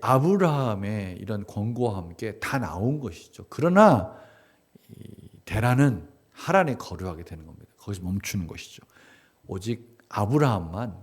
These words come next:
끝까지 하나님의 말씀 순종해서 그 위험한 여정을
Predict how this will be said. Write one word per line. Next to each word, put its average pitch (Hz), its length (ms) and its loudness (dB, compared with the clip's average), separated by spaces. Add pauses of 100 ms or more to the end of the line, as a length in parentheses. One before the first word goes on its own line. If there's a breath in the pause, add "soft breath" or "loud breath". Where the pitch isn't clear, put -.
끝까지 127 600 2 (520 soft breath)
하나님의 95 360 -6
말씀 98 340 0
순종해서 170 880 6 (160 loud breath)
그 113 180 -2
위험한 170 520 8
여정을 104 600 -2